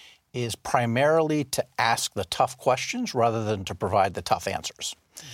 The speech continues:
And if you focus a lot on getting the questions right, and then hold your leaders accountable for coming up with their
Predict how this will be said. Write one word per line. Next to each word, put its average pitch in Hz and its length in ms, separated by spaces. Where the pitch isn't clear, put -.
And 113 460
if 113 240
you 127 200
focus 175 500
a 147 60
lot 135 420
on 110 240
getting 107 320
the 90 80
questions 104 640
right, - 340
and 127 280
then 131 240
hold 196 680
your 165 120
leaders 135 440
accountable 117 720
for - 200
coming 139 400
up 113 200
with 95 460
their 180 300